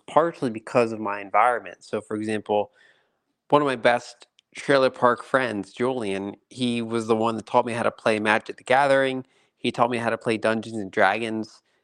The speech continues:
And these were, I mean, I had played Pokemon. I had, you know, I was,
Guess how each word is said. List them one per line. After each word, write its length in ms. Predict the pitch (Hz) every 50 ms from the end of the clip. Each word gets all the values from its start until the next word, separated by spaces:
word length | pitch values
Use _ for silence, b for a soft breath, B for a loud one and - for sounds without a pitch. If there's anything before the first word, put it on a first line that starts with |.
| _ _ _ -
And 440 | 156 123 113 110 110 107 110 107 104
these 280 | 139 143 151 151 131 123
were, 300 | 123 123 113 110 107 -
I 80 | - 120
mean, 120 | 113 113
I 140 | 117 127 143
had 180 | 147 135 - -
played 240 | - 113 98 - -
Pokemon. 680 | - 135 135 - 135 143 139 135 131 127 127 127 123 _ _ _ _ _ _ _ _ _ _ _ - -
I 60 | 120
had, 280 | 113 110 110 107 - - - -
you 100 | 143 127
know, 220 | 110 98 95 95
I 40 | 98
was, 280 | 101 104 - - -